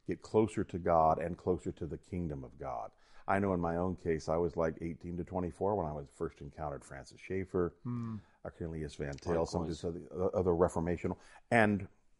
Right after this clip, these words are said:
Speaker 1: today I'm almost sixty, and guess what? I, that's still resonating in my mind and heart. So it was, uh, profoundly providential, and I hope that you, those of you listening in a position, or to attend,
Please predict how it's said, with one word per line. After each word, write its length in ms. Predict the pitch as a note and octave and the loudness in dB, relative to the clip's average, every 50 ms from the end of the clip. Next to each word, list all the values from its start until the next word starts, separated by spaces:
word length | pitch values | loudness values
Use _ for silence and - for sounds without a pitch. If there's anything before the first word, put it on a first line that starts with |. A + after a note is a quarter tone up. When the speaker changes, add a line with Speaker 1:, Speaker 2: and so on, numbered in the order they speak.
| _ _ _ _ _ _ _ _ - - - | _ _ _ _ _ _ _ _ -16 -6 -2
Speaker 1:
today 200 | F#2+ D#2+ E2+ G2+ | 0 2 4 4
I'm 140 | G2+ F#2+ | 4 4
almost 320 | F#2 F#2 F2+ F2 E2 - - | 2 2 2 0 -2 -2 -2
sixty, 400 | G#2 F2 - - - F#2 G#2+ G#2+ | -4 -4 -4 -6 -6 -6 -4 -4
and 180 | F2+ E2 D#2 | -4 -4 0
guess 220 | D#2+ E2+ D#2 - - | 0 0 0 0 -2
what? 240 | G2+ G#2+ G2 D#2 C#2+ | 0 0 2 2 0
I, 140 | C2+ C#2+ D2 C#2+ | 0 -4 -6 -4
that's 260 | C#2+ D#2+ D#2+ - - | -4 -4 -4 -4 -8
still 640 | - - - - - - F2 F2 F2 F2+ F#2 F#2 F2+ | -10 -10 -10 -10 -8 -6 -2 0 0 2 2 2 4
resonating 540 | F2 F#2+ F#2 F2 F#2+ F#2 F#2+ F#2+ F#2 F#2 F2+ | 6 6 6 6 4 2 2 2 2 2 0
in 100 | F#2 F2+ | 0 -2
my 120 | F2 F2 | -2 -4
mind 220 | F2 E2+ F#2 F#2 F2+ | -4 -4 -6 -6 -8
and 120 | F2 F2+ | -8 -8
heart. 300 | F#2 A2 A2+ F#2+ - - _ _ _ - _ _ - - _ _ | -8 -6 -6 -6 -6 -8 _ _ _ -20 _ _ -20 -20 _ _
So 480 | - - - F#2 F2 E2 D#2+ D#2 C#2+ - - - _ _ _ _ _ | -12 0 4 6 6 6 6 4 0 -2 -8 -16 _ _ _ _ _
it 140 | - - G2 | 0 2 4
was, 300 | G2 F2 D#2 - - G2 | 2 2 0 0 2 2
uh, 180 | F2+ E2+ E2 | 4 4 4
profoundly 540 | D2+ - - F2+ - - G2+ G#2 A2 A2+ G2+ | 2 2 0 0 2 2 2 2 2 2 0
providential, 720 | - - F2+ F2+ F2+ E2+ E2 F2 F2 F2 - - - - - - _ _ _ _ _ _ _ _ _ - | 0 0 0 2 2 0 0 -2 -2 -2 -4 -6 -8 -8 -8 -12 _ _ _ _ _ _ _ _ _ -4
and 100 | - D#2+ | 0 0
I 80 | D#2+ | 2
hope 200 | E2 F#2+ F2+ - | 2 2 0 -2
that 100 | - - | -2 -4
you, 400 | E2 E2+ F#2 G2+ G#2+ G2 E2+ D#2 | -4 -2 0 0 2 2 0 0
those 260 | D2 F2 F2+ F2+ D#2+ | 2 2 2 2 2
of 100 | F2+ D#2+ | -2 -2
you 120 | D#2+ E2 D#2+ | -2 0 0
listening 320 | E2 E2+ - - E2+ E2 | 0 -2 -4 -4 -6 -6
in 80 | E2 D#2+ | -4 -6
a 80 | D#2 | -6
position, 520 | - - D#2 C#2+ - F#2 F#2 - - C#2 B1 - | -6 -6 -8 -2 0 0 0 0 -2 -4 2 4
or 120 | G#2 F#2+ | 4 4
to 160 | - - A2+ A#2 | 4 4 4 4
attend, 440 | - - C#3 D3+ C#4 - - - | 4 6 4 4 4 0 -4 -8